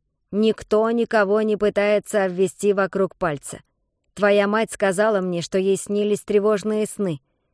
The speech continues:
Вот и все, о телефонных звонках от мертвых не было сказано ни единого слова. Ты же знаешь, как я к этому отношусь, Мелани. Думать о подобных вещах значит портить себе здоровье». Я села на точно такой же стул, который выбрала Софи,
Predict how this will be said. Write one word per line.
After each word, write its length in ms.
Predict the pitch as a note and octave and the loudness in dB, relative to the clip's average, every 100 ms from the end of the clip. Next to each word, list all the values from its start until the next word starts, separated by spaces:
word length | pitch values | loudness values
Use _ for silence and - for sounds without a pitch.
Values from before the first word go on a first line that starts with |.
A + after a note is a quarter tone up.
| _ _ _ - | _ _ _ -12
Вот 340 | F3 G3+ A#3+ | 0 2 2
и 80 | A#3+ | 0
все, 320 | G3 - G#3 | -2 -2 0
о 100 | F3+ | 0
телефонных 640 | - F#3 F3+ A3+ A#3 A3+ G3+ | -2 -2 -2 0 0 0 -2
звонках 560 | G3+ G3+ F#3 A3+ A3+ | -2 -2 0 0 0
от 160 | G3+ F3+ | -2 -2
мертвых 520 | F#3 A#3 A3 F#3+ - | -2 -2 -2 -6 -6
не 180 | F3+ F#3+ | -4 -2
было 220 | G#3 G#3 | 0 0
сказано 540 | G3 G3+ G#3 G#3 G#3+ A3 | 0 0 0 0 -2 0
ни 140 | A3 | 0
единого 500 | A3 F#3 A3+ A#3 A#3+ | 0 0 0 0 -2
слова. 460 | - C4 A3+ D#3+ - _ _ _ _ _ _ _ _ - | 0 2 2 0 -10 _ _ _ _ _ _ _ _ 0
Ты 160 | A3 | 0
же 160 | G#3+ A#3+ | 2 0
знаешь, 400 | G3+ A3 F#3+ F#3 | 0 -2 -2 -2
как 220 | G3 F3+ | -2 0
я 120 | F#3+ | -2
к 60 | F3+ | 0
этому 300 | G3 F#3 F3+ | -2 0 -4
отношусь, 520 | F3 F#3 F3+ G3 E3 | -2 -4 -2 -2 -2
Мелани. 480 | F3 D3+ C#3+ C#3+ C#3 _ _ _ _ | -6 -6 -6 -8 -10 _ _ _ _
Думать 440 | F3+ A3 C4 G#3+ G#3 | -2 2 2 2 0
о 60 | |
подобных 520 | F#3+ G3 A3 G3+ G3 F#3 | 0 2 2 0 -4 0
вещах 500 | G3 - A3+ G#3+ - _ _ _ | 0 0 -4 -4 -12 _ _ _
значит 460 | E3 F#3+ F#3 G3+ - | -6 -4 -2 -4 -2
портить 420 | G3 G3 G3+ - | 0 2 -2 0
себе 260 | G#3 G#3 | 2 2
здоровье». 560 | F3+ G#3 G#3 G3+ D#3 - _ _ _ _ _ - | 2 2 2 0 -4 -14 _ _ _ _ _ -6
Я 260 | B3 B3+ A#3+ | -2 0 0
села 280 | C#4 B3+ | -2 -2
на 200 | A#3 G#3+ | -4 -6
точно 400 | - A#3 - G#3 | -6 -6 -6 -8
такой 300 | G3 G3 F3+ | -6 -6 -4
же 140 | F3 G3 | -4 -6
стул, 280 | - C4 B3+ | -4 -6 -4
который 400 | G#3+ G3+ A3 G#3 | -4 -4 -2 -2
выбрала 420 | G3 G3 F#3 F#3 | -2 -2 -2 -4
Софи, 480 | - F3+ - F3+ | -4 -6 -6 -8